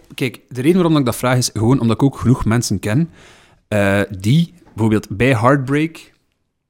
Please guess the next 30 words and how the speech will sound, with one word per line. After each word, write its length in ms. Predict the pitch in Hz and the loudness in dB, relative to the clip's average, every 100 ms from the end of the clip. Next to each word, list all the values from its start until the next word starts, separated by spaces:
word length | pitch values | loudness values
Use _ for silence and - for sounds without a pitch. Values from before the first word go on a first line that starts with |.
| _ | _
dat 140 | - 117 | -10 -6
proberen 320 | 117 113 107 | -2 0 0
op 120 | 143 | -2
te 60 | 147 | -2
lossen 240 | 131 - | -2 -2
door 120 | 110 | -2
zo 100 | 98 | -2
snel 240 | 101 123 127 | -4 0 2
mogelijk 240 | 123 110 | 2 0
terug 180 | - 113 | -2 -4
een 80 | 113 | -2
ander 180 | 104 90 | -2 -2
lief 160 | 92 | -6
te 100 | - | -10
vinden. 260 | 101 90 90 _ _ _ _ _ _ _ | -14 -16 -16 _ _ _ _ _ _ _
Of, 400 | 110 104 - - | 0 0 -2 -8
of, 520 | - 107 - - - - | -4 -4 -4 -16 -18 -14
eh, 480 | 78 - 50 50 120 | -14 -14 -18 -14 -10
een 80 | 117 | -6
fuckbuddy, 580 | - 120 113 117 117 | -2 0 2 2 2
of 140 | - 104 | 0 -2
whatever 280 | 117 117 110 | -2 -2 -2
dat 160 | 98 | -4
ook 80 | 113 | -4
mag 160 | 110 - | -4 -4
zijn. 320 | 107 104 98 - - - | -4 -4 -6 -12 -20 -6
Om 140 | 107 | -2
te 100 | 113 | 0
denken 320 | 113 120 139 113 | 2 2 0 0
van... 380 | 113 113 113 | 2 2 -2